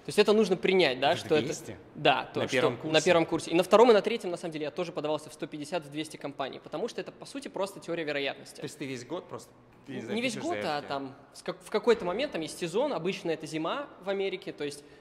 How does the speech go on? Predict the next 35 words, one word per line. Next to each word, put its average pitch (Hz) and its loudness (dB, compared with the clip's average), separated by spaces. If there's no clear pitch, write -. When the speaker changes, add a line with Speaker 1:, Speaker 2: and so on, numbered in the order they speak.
Speaker 1:
ты 220 0
обычно 175 -2
получаешь 180 -2
свою 165 -6
стажировку 165 -6
в 160 2
декабре, 196 2
в 156 -12
январе, 175 2
на 160 2
лето. 143 0
А - -2
Speaker 2:
Так. 104 0
Speaker 1:
потом 240 4
уже 190 2
все - -4
места 180 -2
заняты, 214 -4
и, 156 -2
а, 151 0
хайринг 175 -4
очень 160 -6
медленный. 131 -4
Speaker 2:
А 131 -6
подаваться, 120 -6
стало 117 -8
быть, 110 -12
надо 107 -10
когда 101 -12
на 101 -10
неё? 101 -10
Speaker 1:
Ну 170 -2
вот 170 -4
как 180 -8
раз 185 -4